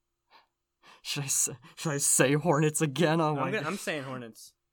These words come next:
Speaker 1: I'll go with Hornets too. They, they gotta be here somewhere. They're
Speaker 2: Yeah.
Speaker 1: gotta be here near the bottom.
Speaker 2: What do you think?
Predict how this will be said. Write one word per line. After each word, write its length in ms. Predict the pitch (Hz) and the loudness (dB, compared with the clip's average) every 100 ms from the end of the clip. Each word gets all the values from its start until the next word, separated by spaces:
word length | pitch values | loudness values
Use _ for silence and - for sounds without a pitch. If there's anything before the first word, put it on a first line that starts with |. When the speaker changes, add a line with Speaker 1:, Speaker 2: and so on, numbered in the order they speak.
| _ 285 220 - | _ -18 -10 6
Speaker 1:
I'll 200 | 165 180 | 8 8
go 180 | 190 | 6
with 80 | 180 | 4
Hornets 240 | 180 165 - | 4 0 0
too. 80 | 143 | -2
They, 140 | 165 | 0
they 120 | 170 143 | 0 4
gotta 280 | 165 170 | 6 6
be 80 | 139 | 4
here 120 | 123 135 | -2 -2
somewhere. 460 | - 139 120 113 | 0 0 0 0
They're 100 | 151 | 0
Speaker 2:
Yeah. 60 | 143 | 2
Speaker 1:
gotta 380 | 165 180 160 127 | 6 8 8 4
be 160 | 120 | -2
here 160 | 120 117 | -2 -2
near 160 | 113 | -2
the 80 | 107 | -2
bottom. 460 | 104 101 98 95 110 _ _ _ _ _ _ _ _ _ _ _ _ _ _ _ _ _ _ _ _ _ _ - - - - - _ _ _ _ _ _ _ _ | 0 0 -2 -8 -16 _ _ _ _ _ _ _ _ _ _ _ _ _ _ _ _ _ _ _ _ _ _ -2 -2 -10 -20 -20 _ _ _ _ _ _ _ _
Speaker 2:
What 100 | 131 | -6
do 60 | 139 | -6
you 80 | |
think? 260 | 147 139 | -4 -8